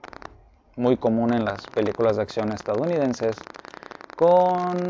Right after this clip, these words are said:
un mercenario contratado por la cia, también un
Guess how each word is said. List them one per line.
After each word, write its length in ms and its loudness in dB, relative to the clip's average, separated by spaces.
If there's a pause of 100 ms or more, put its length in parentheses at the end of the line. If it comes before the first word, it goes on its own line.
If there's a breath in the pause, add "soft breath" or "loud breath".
(300)
un 680 4
mercenario 800 4 (380)
contratado 540 4
por 140 0
la 120 2
cia, 300 0
también 340 -4
un 80 -4